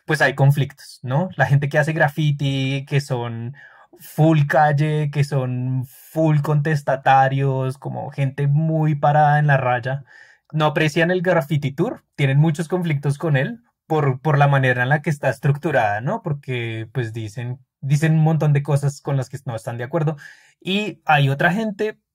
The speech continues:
que también, pues, tiene, tiene otras ideas sobre, sobre el valor del graffiti y cómo se debería comunicar. Y, pues, bueno,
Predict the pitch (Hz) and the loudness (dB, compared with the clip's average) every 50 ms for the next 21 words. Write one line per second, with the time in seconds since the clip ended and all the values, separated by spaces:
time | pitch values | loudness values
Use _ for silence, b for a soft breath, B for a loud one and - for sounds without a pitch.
0 | _ - - - 151 143 143 143 131 123 120 123 135 139 143 139 135 135 139 147 | _ -10 -4 -2 0 2 2 2 2 2 0 2 2 2 2 2 2 4 4 4
1 | 147 143 - 175 170 156 - - _ - 135 127 123 123 131 135 139 143 143 139 | 2 2 2 0 -2 -2 -2 -6 _ -4 -2 -2 -2 -2 -2 0 0 0 0 -2
2 | 139 127 123 127 135 143 147 151 143 143 143 143 156 147 131 123 120 120 123 139 | -2 -4 -2 -2 0 0 0 0 0 0 -2 -2 -2 -2 -2 -2 -2 -2 -4 -4
3 | 139 - - 151 139 135 131 131 123 123 120 117 113 113 107 _ _ - - 143 | -6 -6 -4 -2 -2 -2 -2 -2 -4 -4 -6 -6 -8 -8 -12 _ _ -14 -8 -8
4 | 123 120 117 120 117 117 117 113 120 131 127 123 127 127 120 123 127 127 143 156 | -6 -6 -6 -6 -6 -6 -4 -2 0 0 0 0 -2 -4 -4 -4 -6 -4 -2 -2
5 | 151 143 - 147 139 135 - 135 131 127 - - 131 131 131 - 143 143 143 139 | -2 -2 -2 -2 -2 -2 -2 -4 -6 -4 -4 -6 -4 -4 -4 -4 -2 0 0 0
6 | 131 127 120 120 - 127 131 135 139 143 143 160 147 147 147 143 B B B B | 0 -2 -4 -6 -6 -4 -2 -2 -2 0 0 0 -2 -2 -2 -6 B B B B
7 | B B B B B 143 151 143 147 143 139 - - 110 101 104 - | B B B B B -2 0 0 0 0 -2 -4 -6 -12 -12 -12 -14